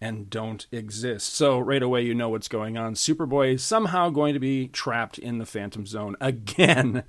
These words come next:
<laughs> which is, uh, very similar to what happened, uh, in the very first Phantom Zone story. So here's why, right out of the gate,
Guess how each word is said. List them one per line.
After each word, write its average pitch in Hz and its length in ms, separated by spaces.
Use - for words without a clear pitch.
<laughs> - 180
which 143 260
is, 113 260
uh, 127 280
very 113 260
similar 110 300
to 107 60
what 104 120
happened, 101 480
uh, 98 320
in 113 140
the 113 60
very 104 220
first 170 340
Phantom 98 360
Zone 98 240
story. - 340
So 147 640
here's 254 600
why, 127 680
right 196 340
out 226 140
of 202 80
the 190 80
gate, 117 420